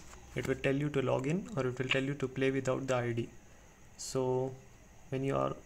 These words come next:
on your another device, click on login,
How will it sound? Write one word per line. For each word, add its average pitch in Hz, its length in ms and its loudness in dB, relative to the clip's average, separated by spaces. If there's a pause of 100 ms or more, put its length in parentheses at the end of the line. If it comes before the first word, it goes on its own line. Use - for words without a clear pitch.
(220)
on 127 120 0
your 123 120 2
another 139 320 2
device, 151 420 0 (400)
click 131 200 0
on 123 140 2
login, 143 360 4